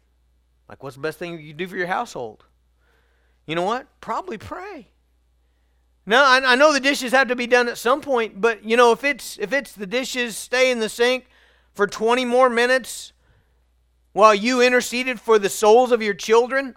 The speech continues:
I don't know. I think that's maybe a bigger hit. I think, I think there might be a greater benefit there.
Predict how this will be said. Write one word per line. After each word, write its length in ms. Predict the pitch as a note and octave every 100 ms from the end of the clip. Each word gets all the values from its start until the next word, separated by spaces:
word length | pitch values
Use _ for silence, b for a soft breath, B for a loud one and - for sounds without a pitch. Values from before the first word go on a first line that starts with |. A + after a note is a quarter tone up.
| -
I 200 | D4 D#4+
don't 100 | E4
know. 140 | F4
I 60 | D4
think 220 | - D#4+
that's 180 | D#4 A#3
maybe 240 | D#4 D#4
a 60 | E4+
bigger 280 | C4 D#4 D4
hit. 400 | C4+ F4+ D#4 - _ _ _ _ _ _ _ _ _ G3+
I 40 |
think, 140 | C4 D4+
I 80 |
think 260 | D#4 D#4 C#4
there 380 | C4 C#4+ C4+ C#4
might 280 | C#4 D#4 D4
be 100 | D4
a 100 | B3
greater 520 | F#3 C4+ D4+ D#4+ D4+
benefit 420 | C#4 D#4 B3+ C#4
there. 360 | C4+ B3+ F#3